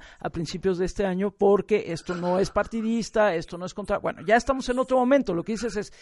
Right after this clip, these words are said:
ya es otro momento, y en estos momentos lo que dicen es, ustedes van con, eh, Xóchitl Gálvez y con todas las y los candidatos de la coalición Fuerza y Corazón por México.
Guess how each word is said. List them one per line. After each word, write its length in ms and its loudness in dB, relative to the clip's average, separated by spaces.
ya 180 6
es 140 4
otro 160 0
momento, 540 2
y 100 2
en 120 4
estos 180 -2
momentos 320 2
lo 100 2
que 120 0
dicen 320 -2
es, 100 -6
ustedes 380 -2
van 220 0
con, 360 8
eh, 140 -4
Xóchitl 400 2
Gálvez 520 6
y 120 -8
con 200 0
todas 280 2
las 240 4
y 20 -6
los 180 2
candidatos 360 -2
de 80 -2
la 80 -4
coalición 420 -2
Fuerza 320 -2
y 20 -4
Corazón 440 -4
por 180 -2
México. 440 4